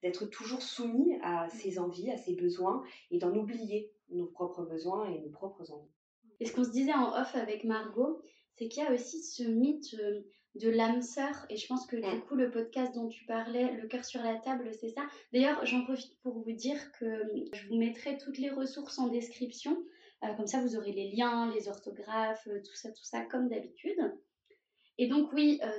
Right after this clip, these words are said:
Speaker 2: ce, ce mythe-là de, de l'âme sœur, finalement, moi en tout cas je trouve qu'il est délétère,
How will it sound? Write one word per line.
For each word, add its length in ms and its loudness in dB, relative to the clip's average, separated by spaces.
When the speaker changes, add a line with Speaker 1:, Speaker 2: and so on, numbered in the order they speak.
Speaker 2:
ce, 160 4
ce 180 2
mythe-là 880 8
de, 340 -2
de 140 -2
l'âme 220 2
sœur, 240 -4
finalement, 400 6
moi 240 6
en 20 6
tout 80 -2
cas 80 4
je 120 2
trouve 160 -4
qu'il 200 -4
est 60 0
délétère, 560 2